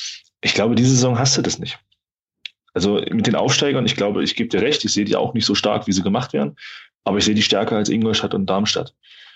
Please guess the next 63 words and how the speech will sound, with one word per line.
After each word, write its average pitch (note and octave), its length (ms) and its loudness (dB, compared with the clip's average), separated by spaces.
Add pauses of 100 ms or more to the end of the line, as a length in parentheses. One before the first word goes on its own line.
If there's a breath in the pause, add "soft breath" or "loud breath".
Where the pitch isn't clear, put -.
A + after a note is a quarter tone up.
(300 loud breath)
Und F2+ 80 0
deswegen F#2+ 240 2
bin G2+ 80 2
ich G2+ 80 4
schon A2+ 140 2
der B2 100 2
Meinung, A#2+ 320 0
es - 140 0
wird, - 200 -4
in G#2 160 -2
der G2 80 0
Bundesliga C#3+ 460 2
wird's C3+ 220 -2
ein C3 100 2
langer, A#2+ 240 2
langer, B2+ 240 2
langer A#2 240 0
Kampf A#2 420 -4
um A2 140 -2
die, G#2 220 0
um - 120 0
die G#2 80 2
letzten - 280 0
drei G#2 180 2
Plätze. A2 320 -2
Und F#2 60 0
ich F#2 120 0
glaube, G2+ 200 0
es - 80 -2
wird - 160 -4
keine G#2+ 220 2
Mannschaft A2 320 0
geben, G#2 180 -2
die G2+ 80 0
so F2+ 100 0
abgeschlagen - 560 0
auf F#2 100 -2
Platz - 220 -4
achtzehn - 300 0
dann F2+ 120 2
landen F2+ 320 -2
wird. - 200 -4 (600 loud breath)
Ich - 100 -12
denke, F#2 200 0
da G2 140 2
wird G#2+ 140 0
so G2+ 260 4
sechs, A2 260 0
sieben, A2 240 2
acht - 240 -2
Mannschaften A2 480 0
geben, G#2 320 2
die G2 140 0
um G#2 160 4
die G#2 80 4
letzten, G#2 400 2
sich - 180 -4
um G#2 80 2
die G2 60 0
letzten G2 260 0
drei F#2+ 160 0
Plätze F#2+ 320 -4
balgen. E2 400 -2